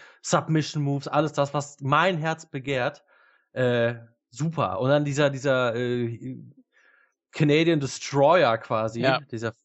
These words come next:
Speaker 1: Finisher von Ivelisse, auch sehr, sehr stark. Sah auch so, also so mag ich den, der sah vielleicht ein bisschen abgefuckt aus
Speaker 2: Nee,
Speaker 1: an
Speaker 2: aber
Speaker 1: sich, aber
Speaker 2: authentisch,
Speaker 1: das
Speaker 2: das fand
Speaker 1: auch
Speaker 2: ich so
Speaker 1: viel
Speaker 2: gut.
Speaker 1: authentischer,
Speaker 2: Ja.
Speaker 1: genau das ist es.
Speaker 2: Ja.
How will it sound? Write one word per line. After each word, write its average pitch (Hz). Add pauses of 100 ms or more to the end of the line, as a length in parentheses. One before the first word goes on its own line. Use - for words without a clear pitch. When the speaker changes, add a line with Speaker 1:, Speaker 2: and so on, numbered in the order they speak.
(120)
Speaker 1:
Finisher 127
von 123
Ivelisse, 117
auch 127
sehr, 143
sehr 127
stark. 120
Sah 160
auch 170 (420)
so, 202
also 180
so 254
mag 180
ich 214
den, 180
der 160
sah 214
vielleicht 208
ein 180
bisschen 202
abgefuckt -
aus 113
Speaker 2:
Nee, 202
Speaker 1:
an -
Speaker 2:
aber 147
Speaker 1:
sich, -
aber 185
Speaker 2:
authentisch, 165
Speaker 1:
das 180
Speaker 2:
das -
fand 190
Speaker 1:
auch 196
Speaker 2:
ich -
so 151
Speaker 1:
viel 294
Speaker 2:
gut. -
Speaker 1:
authentischer, 240
Speaker 2:
Ja. 123
Speaker 1:
genau 190
das 196
ist 202
es. 104
Speaker 2:
Ja. 160